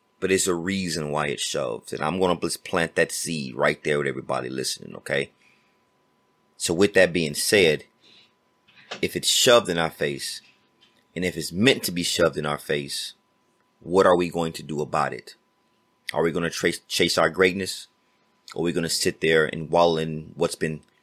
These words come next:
shoved in our face each and every day? I really hope this episode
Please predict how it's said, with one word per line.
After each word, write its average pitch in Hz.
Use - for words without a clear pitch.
shoved 85
in 78
our 78
face 78
each 78
and 76
every 76
day? 69
I 90
really 104
hope 101
this -
episode 82